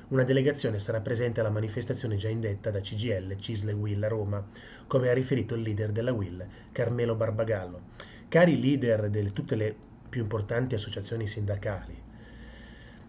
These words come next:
non vi ho sentito dire una parola sul governo che ha creato questo. Capisco che siete dalla stessa parte politica, no? Sinistra sono i sindacati, sinistra è il governo. Però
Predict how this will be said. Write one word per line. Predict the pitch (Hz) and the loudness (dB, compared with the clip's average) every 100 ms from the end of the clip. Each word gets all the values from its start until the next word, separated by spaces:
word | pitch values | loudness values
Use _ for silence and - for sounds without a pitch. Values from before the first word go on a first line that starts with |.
| - - - - | -20 -18 -18 -4
non | 139 147 | 2 4
vi | 143 | 6
ho | 160 | 6
sentito | 147 135 160 | 4 4 4
dire | 131 147 | 4 4
una | 117 117 | 4 2
parola | 113 127 120 120 | 4 6 6 4
sul | 120 117 | 2 -2
governo | 110 117 95 95 104 | 0 0 0 -2 -6
che | 98 | -4
ha | 101 | -4
creato | 110 98 95 101 | -4 -4 -4 -8
questo. | - 95 - - - - - - - | -8 -12 -14 -18 -18 -20 -20 -18 -6
Capisco | 135 131 160 147 | -2 2 4 4
che | 110 | 2
siete | 123 | 0
dalla | 117 110 | 2 2
stessa | 104 104 113 | 0 -4 -2
parte | 117 107 110 | 0 0 -2
politica, | 101 98 90 - - 101 - | -4 -6 -8 -14 -12 -12 -10
no? | - 110 101 - - | -6 -6 -6 -14 -18
Sinistra | - - 123 131 135 | -12 -4 0 0 0
sono | 120 110 | -2 -4
i | |
sindacati, | 98 110 120 120 101 92 104 | -4 -2 -2 0 -4 -4 -8
sinistra | - 107 101 - 104 | -6 -4 -4 -2 -2
è | |
il | 95 | -2
governo. | 101 98 95 90 95 92 - - - - - - | -2 0 0 -2 -6 -10 -12 -20 -20 -20 -16 6
Però | 143 117 | 8 8